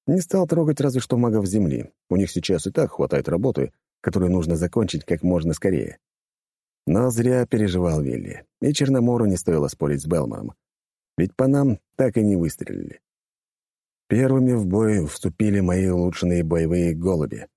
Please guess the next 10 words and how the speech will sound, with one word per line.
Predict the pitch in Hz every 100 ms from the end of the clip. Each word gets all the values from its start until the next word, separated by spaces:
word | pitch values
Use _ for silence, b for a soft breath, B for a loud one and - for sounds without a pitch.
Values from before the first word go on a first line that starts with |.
| _ _ _ _
Они | 82 127
устроили | 147 - 143 143 131
в | 120
лагере | 113 110 104 104
настоящий | 95 - 101 101 87
хаос, | - 117 104 85 -
сбрасывая | 78 87 95 90 - 87
на | 87
головы | 87 90 87 85
незащищённого | 90 85 - - 101 95 90 87